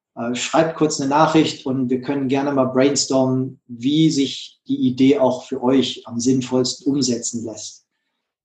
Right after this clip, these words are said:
Das, ähm, würde uns sehr freuen. Vielen lieben Dank fürs Zuhören.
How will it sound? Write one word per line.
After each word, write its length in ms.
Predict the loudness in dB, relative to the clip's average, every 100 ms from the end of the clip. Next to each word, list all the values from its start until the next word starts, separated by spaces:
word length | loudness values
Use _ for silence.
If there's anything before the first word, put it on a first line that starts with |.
| _
Das, 240 | -16 -12 -8
ähm, 400 | -6 -8 -10 0
würde 200 | 4 4
uns 100 | 4
sehr 140 | 4
freuen. 560 | 4 4 4 2 -4 -14 0
Vielen 180 | 4 6
lieben 200 | 6 4
Dank 200 | 2 2
fürs 200 | -4 0
Zuhören. 480 | 2 4 2 -2